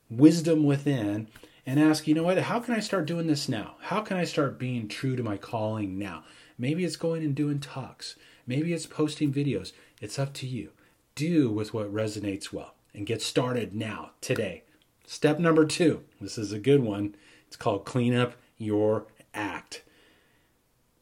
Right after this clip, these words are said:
You know what? When you become the product, when you become the service, when you become true to your calling, it's gonna bring up a whole new level of stuff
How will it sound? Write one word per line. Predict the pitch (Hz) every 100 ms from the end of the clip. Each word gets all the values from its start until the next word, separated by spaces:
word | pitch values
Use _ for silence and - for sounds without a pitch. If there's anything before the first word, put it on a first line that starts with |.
| _
You | 110
know | 113
what? | 113 120 107
When | 104 101
you | 101 104 120 143 160 160
become | 143 - 139 123 123 120 110
the |
product, | 104 - 107 95 - -
when | 101 98
you | 101 127 156 165
become | 147 143 143 131 117 117
the | 101
service, | - - 110 104 95 90 -
when | 110 104
you | 110 135 160
become | 156 143 - 135 120 117 107 - _
true | - - 156
to | 151
your | 113 107
calling, | - 117 110 101 87 - - -
it's | 170 190 -
gonna | 190 170 123
bring | 107 120 139 147 151
up | 135 135
a | 131
whole | - - 196 196 190 185
new | 165 156 160 147
level | 117 127 131 123 107
of | 98
stuff | 95 - - 98 - -